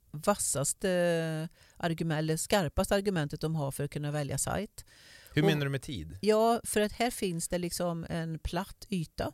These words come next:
Speaker 1: Den är väl förberedd för att kunna etablera. Du behöver inte spränga, du behöver inte flytta massa massor. Alltså det är tids-, ta inte en massa träd, det är tids-, eh, sparande. Men sen har du allt annat. Det finns fjärrvärme, det finns,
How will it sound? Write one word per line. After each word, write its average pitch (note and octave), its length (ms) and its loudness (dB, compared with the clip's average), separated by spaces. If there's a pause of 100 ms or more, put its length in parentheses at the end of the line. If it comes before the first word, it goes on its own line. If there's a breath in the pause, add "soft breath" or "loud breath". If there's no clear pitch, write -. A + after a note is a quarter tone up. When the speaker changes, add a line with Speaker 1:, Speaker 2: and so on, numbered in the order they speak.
Speaker 1:
Den F3 260 -6
är D#3+ 80 -4
väl D#3+ 360 -2
förberedd D#3+ 640 0 (300)
för F3+ 260 -2
att F3+ 120 -4
kunna F3 180 -4
etablera. E3+ 480 -2
Du G3 100 -4
behöver E3+ 220 -2
inte D#3 420 -4 (480 soft breath)
spränga, D3+ 680 0
du D#3+ 100 -6
behöver D#3 200 -2
inte D3 400 -4
flytta D#3 300 -6
massa D3+ 200 -6
massor. D3 540 -4
Alltså E3+ 200 0
det F3 60 2
är E3+ 100 2
tids-, - 480 -4
ta G3 80 -2
inte E3+ 140 -2
en D#3 60 0
massa D#3 160 0
träd, D3 320 -2
det E3 80 0
är E3+ 100 0
tids-, - 600 -6
eh, D3 280 -2
sparande. D3+ 560 -2 (460 loud breath)
Men - 140 -2
sen B3 140 0
har A#3 160 2
du A3 60 2
allt G#3+ 220 0
annat. G#3+ 380 -4
Det E3 100 -6
finns D3+ 300 -6
fjärrvärme, D#3+ 680 -2
det F#3 160 -4
finns, - 320 -8